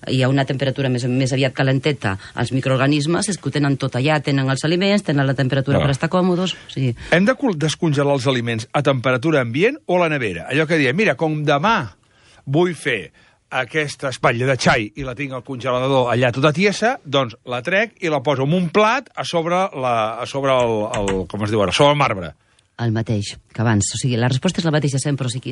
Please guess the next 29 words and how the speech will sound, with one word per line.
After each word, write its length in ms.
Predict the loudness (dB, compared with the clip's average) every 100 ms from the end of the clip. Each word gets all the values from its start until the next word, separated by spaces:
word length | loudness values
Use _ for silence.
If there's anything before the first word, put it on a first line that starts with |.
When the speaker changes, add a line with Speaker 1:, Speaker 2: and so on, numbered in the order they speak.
| -10
Speaker 1:
estem 300 | -4 -2 -2 -4
rodejats 480 | -2 2 4 4 4
de 80 | 4
bacteris 400 | 2 0 0 0
i, 60 | -2
per 140 | -4
tant, 140 | -4 -4
l'ideal 380 | -2 0 0 0
seria 320 | 0 2 0 -2 -10 -16 -16 -18 -20 -2
descongelar-lo 960 | 2 2 2 0 0 2 0 0 -4
més 300 | -4 -2 0
lentament 400 | 2 2 2 2
en 80 | 2
la 80 | 2
nevera, 460 | 2 2 2 0 -2 -8 -20 _ _ _ _ _
protegit. 720 | -4 0 0 2 0 -2 -6 -20 _ _ -4
Per 140 | -2
Speaker 2:
Ah. 60 | 2
Speaker 1:
què? 160 | 0 0
Perquè 240 | -2 -4
a 60 | -4
temperatures 460 | -2 -2 -2 0
més 140 | 0 0
baixes 300 | -2 -2 -4
els 100 | -4
microorganismes 600 | -4 -2 -2 0 -2 -2
no 80 | -2
poden 240 | -4 -6
créixer. 340 | -6 -8 -8